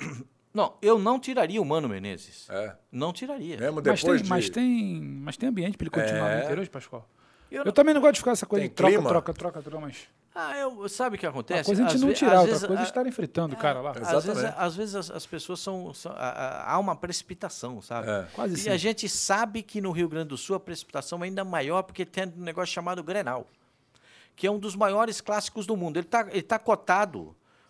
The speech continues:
Speaker 2: na, na, na, no Guinness, acho que como o quarto maior clássico do mundo.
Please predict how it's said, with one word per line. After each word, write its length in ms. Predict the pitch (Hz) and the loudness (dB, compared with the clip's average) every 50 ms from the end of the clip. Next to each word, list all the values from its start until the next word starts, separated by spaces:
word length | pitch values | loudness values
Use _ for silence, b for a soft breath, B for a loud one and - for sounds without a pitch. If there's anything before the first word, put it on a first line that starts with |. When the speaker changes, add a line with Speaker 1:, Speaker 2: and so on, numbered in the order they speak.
| _ _ _ | _ _ _
Speaker 2:
na, 400 | - 120 113 113 110 104 101 107 - | -2 0 2 2 4 2 2 0 -2
na, 300 | 104 101 98 98 92 92 | -6 -8 -8 -8 -8 -10
na, 240 | 95 95 87 87 90 | -10 -10 -10 -10 -10
no 120 | 95 92 | -10 -8
Guinness, 380 | 87 143 196 220 214 147 110 147 | -6 -4 -4 -4 -4 -4 -6 -6
acho 120 | 147 - | -8 -8
que 80 | - - | -10 -10
como 200 | - 160 170 165 | -10 -8 -8 -8
o 20 | |
quarto 380 | - - - 190 226 226 - 196 | -4 -2 0 0 0 -2 -4 -2
maior 240 | 180 160 156 175 170 | 0 2 2 2 0
clássico 420 | - - 160 175 - - 170 - 180 | -2 -4 -4 -4 -6 -8 -10 -8 -8
do 80 | 160 123 | -6 -6
mundo. 280 | 113 131 127 107 - | -6 -8 -8 -10 -14